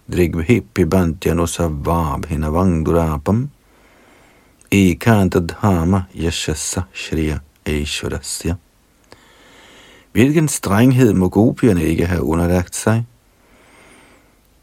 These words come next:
Med deres øjne indtager de hele tiden gudedrikkende Krishnas form, der er essensen af dejlighed, og som intet hverken kan måle sig med eller overgå.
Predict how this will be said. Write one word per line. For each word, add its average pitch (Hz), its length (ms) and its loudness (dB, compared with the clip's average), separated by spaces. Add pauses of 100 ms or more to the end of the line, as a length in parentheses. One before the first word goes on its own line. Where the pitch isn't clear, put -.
(220)
Med 90 220 4
deres 92 280 4
øjne 92 380 4
indtager 98 440 4
de 92 360 2
hele 107 280 2
tiden 98 560 2 (160)
gudedrikkende 82 960 2
Krishnas - 520 -4
form, - 480 -4 (920)
der 78 60 -2
er 78 40 0
essensen 82 580 0
af 76 100 -4
dejlighed, 92 540 0 (680)
og 90 100 -4
som 98 180 0
intet 110 460 4 (100)
hverken 90 340 0
kan 90 160 -2
måle 90 280 2
sig 71 260 -4
med 82 280 0 (300)
eller 69 160 -4
overgå. 80 580 -6